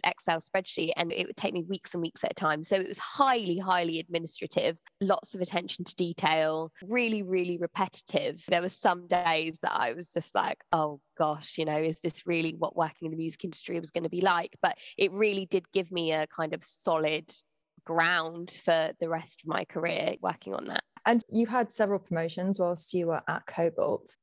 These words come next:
Speaker 2: Were all of those roles quite similar to one another? Were they a clear kind of development from one another? How did your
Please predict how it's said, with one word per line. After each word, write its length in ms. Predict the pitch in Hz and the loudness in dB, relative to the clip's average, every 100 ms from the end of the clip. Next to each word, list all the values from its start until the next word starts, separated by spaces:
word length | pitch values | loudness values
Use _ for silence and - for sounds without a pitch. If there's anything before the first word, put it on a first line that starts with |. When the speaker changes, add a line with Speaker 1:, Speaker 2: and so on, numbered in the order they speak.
| - | 6
Speaker 2:
Were 600 | 196 214 202 202 190 - | 8 8 6 4 2 0
all 160 | 208 196 | 0 2
of 140 | 180 | 0
those 280 | 185 175 170 - | 2 0 0 -2
roles 720 | 190 180 175 165 170 - - _ | 0 2 2 0 -2 -8 -14 _
quite 260 | - - - | -4 -4 0
similar 280 | - 202 | 2 2
to 100 | 196 - | 2 0
one 140 | 190 | 0
another? 360 | 180 175 175 185 | 2 0 2 2
Were 220 | 175 170 | 2 0
they 260 | 170 170 170 | 2 2 0
a 60 | - | -2
clear 400 | - - 180 165 | -8 -4 -2 -2
kind 320 | - 170 165 | -2 -2 0
of 220 | 156 156 - | -2 -4 -10
development 920 | - 165 160 165 - 196 214 220 - - | -6 0 2 2 2 4 4 2 -2 -12
from 440 | - - 208 196 196 | -10 0 2 2 0
one 280 | 202 190 190 | 0 0 0
another? 500 | 190 185 190 202 240 - | 0 0 0 0 -2 -4
How 280 | - 226 226 | 2 4 4
did 300 | 226 208 - | 4 2 0
your 520 | 202 190 185 185 | 2 4 2 0